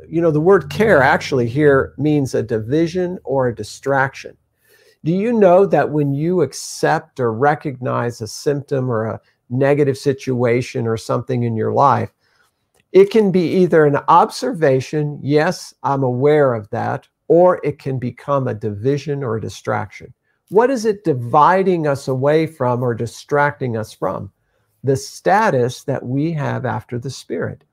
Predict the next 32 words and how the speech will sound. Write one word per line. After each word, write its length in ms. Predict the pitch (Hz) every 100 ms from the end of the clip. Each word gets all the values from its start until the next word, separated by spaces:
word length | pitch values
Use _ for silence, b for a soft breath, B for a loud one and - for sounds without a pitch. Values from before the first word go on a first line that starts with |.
| _
who 280 | - 156 151
we 260 | 151 185 -
are 420 | 110 107 123 - _
in 400 | 120 107 110 113
the 100 | 131
Spirit. 540 | 135 - 233 151 92 - _ _ _
That's 360 | 131 120 127 -
the 180 | 185 160
enemy's 400 | 123 131 147 -
goal. 400 | - 208 104 - b b b b
So 200 | - 208
when 240 | 190 202
we 160 | 196 185
have 380 | 165 190 262 285
that 220 | 170 139
arise 720 | 135 131 156 196 202 196 139
in 120 | 151
our 140 | 139 131
heart, 480 | - 226 175 151 151
what 240 | 151 208
do 80 | 233
we 160 | 208 190
need 220 | 165 151
to 80 | 165
do? 260 | 262 233 - _ -
We 140 | 269
need 240 | 349 214
to 80 | 151
cast 540 | 147 - 277 196 - 170
it 180 | 147 -
off 380 | 160 226 262
of 200 | 277 277